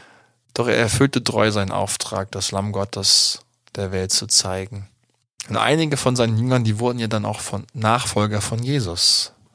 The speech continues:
Johannes eins macht das deutlich. Der Evangelist Apollos,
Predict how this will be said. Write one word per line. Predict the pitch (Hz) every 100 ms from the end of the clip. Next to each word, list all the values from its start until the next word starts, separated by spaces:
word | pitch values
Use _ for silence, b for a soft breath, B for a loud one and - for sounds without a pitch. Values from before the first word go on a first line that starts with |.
| -
Johannes | 107 98 101 -
eins | 98 107 -
macht | 101 -
das | 101
deutlich. | - 110 107 95 - - - b b b b b -
Der | 107
Evangelist | - 110 110 123 139 -
Apollos, | - - 165 107 - - - -